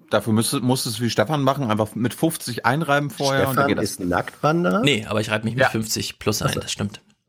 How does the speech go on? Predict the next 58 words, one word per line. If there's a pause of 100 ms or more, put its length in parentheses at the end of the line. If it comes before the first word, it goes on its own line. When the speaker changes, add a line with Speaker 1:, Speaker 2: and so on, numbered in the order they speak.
(100)
Speaker 2:
Ah, (200)
verstehe. (160)
Speaker 3:
Ja, (140)
das
kann
ich
Speaker 1:
Er
Speaker 3:
auch
wirklich
Speaker 1:
er
Speaker 3:
nur
Speaker 1:
ist,
Speaker 3:
empfehlen.
Speaker 1:
er
ist
noch
nicht
Nacktwanderer.
Speaker 3:
Nee, (280)
Speaker 2:
Oh.
Speaker 3:
never.
Speaker 1:
Das,
das
ko-,
das
kommt
noch. (1080)
Gut,
eine,
eine
Sache,
die
ich
letztes
Mal
vergessen
habe,
weil
die (100)
im
Urlaub
ziemlich,
für
mich
jedenfalls
relevant
war.
Wir
haben
ja
immer
früher
die
R
T
L
zwei
News,